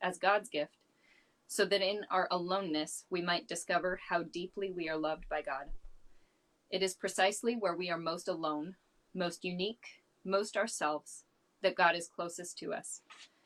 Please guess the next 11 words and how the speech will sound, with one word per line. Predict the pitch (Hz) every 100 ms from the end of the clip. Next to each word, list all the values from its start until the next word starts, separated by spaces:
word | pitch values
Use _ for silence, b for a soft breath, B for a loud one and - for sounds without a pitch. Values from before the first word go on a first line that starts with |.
| b _ -
That | 196 208
is | 233
where | 214 202
we | 202 185
experience | - - 185 185 202 240 -
God | 165 160 151 -
as | 170
the | -
divine, | 165 160 170 170 180
loving | 165 165 180
Father | 185 147 143 139